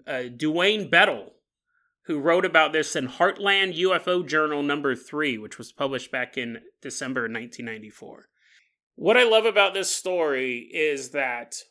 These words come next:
one, it shows, listen, I, I'm totally anti-alien, <laughs> right? I mean, I love the stories, but I'm saying that, but I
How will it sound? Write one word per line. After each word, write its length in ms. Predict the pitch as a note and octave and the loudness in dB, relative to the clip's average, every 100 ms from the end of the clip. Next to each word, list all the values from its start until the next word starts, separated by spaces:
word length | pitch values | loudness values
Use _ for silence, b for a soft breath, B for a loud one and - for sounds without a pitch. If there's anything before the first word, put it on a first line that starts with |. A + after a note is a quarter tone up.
| _ _ | _ _
one, 500 | F3+ A3 A#2 F#2+ - _ _ _ _ _ _ - | 0 0 0 -8 -18 _ _ _ _ _ _ 2
it 240 | G#3 G#3+ | 2 2
shows, 880 | - - A3 A3+ A3+ A3+ A3+ - - _ _ _ _ _ _ _ _ _ _ _ _ - | -4 0 2 2 0 -4 -12 -14 -16 _ _ _ _ _ _ _ _ _ _ _ _ -2
listen, 340 | G#3+ G3 E3+ - | 0 2 -2 -4
I, 200 | G3 G#3 - | 2 2 4
I'm 460 | G#3+ A3 A3+ F3+ | 6 8 6 -2
totally 680 | E3+ G#3+ G#3 F#3 E3+ D3+ D#3 | 0 4 6 6 4 2 0
anti-alien, 1000 | D3+ D3+ D3+ C#3 C3+ C3 D3+ C3 B2+ - | -2 0 2 4 2 -2 -4 -4 -4 -2
<laughs> 60 | - D4+ | 4 8
right? 240 | D4 D4+ | 10 10
I 120 | B3+ A3+ | 8 2
mean, 140 | C#4 | 2
I 20 | |
love 220 | C4+ C#4+ | 6 4
the 80 | C#4 | 4
stories, 360 | - C#4+ C4+ A#3+ | 0 4 4 4
but 100 | A#3+ | 0
I'm 80 | A3+ | -2
saying 180 | A#3+ A3 | -2 0
that, 140 | G#3+ B B B | -2 B B B
but 160 | - G3+ | -4 0
I 220 | G3+ A3 | 4 6